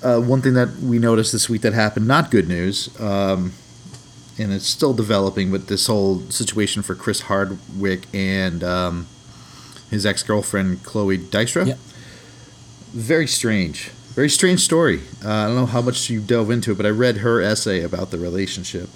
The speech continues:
Speaker 1: and, uh, it's just one of those things. It, there's, there's gonna be a, his side of it and her side of it, and so far, I've read her side, and he sounds, if it's true that the,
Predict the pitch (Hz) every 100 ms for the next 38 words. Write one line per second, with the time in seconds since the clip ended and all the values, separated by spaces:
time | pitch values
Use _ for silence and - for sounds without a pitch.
0 | - 98 95 92 92 - - - - -
1 | - - - - - 117 - - 123 110
2 | - 147 131 110 101 92 - - 85 -
3 | - 107 113 104 - - 120 110 127 117
4 | 113 - - - - - 127 127 127 123
5 | 117 104 95 113 - 101 98 95 90 98
6 | 113 101 104 98 - - - - - 98
7 | 98 104 123 120 101 95 95 - 90 90
8 | 90 - - - - - - - - -
9 | - 120 120 - 170 185 - - - -
10 | - - - - 135 147 127 - 156 107
11 | 104 110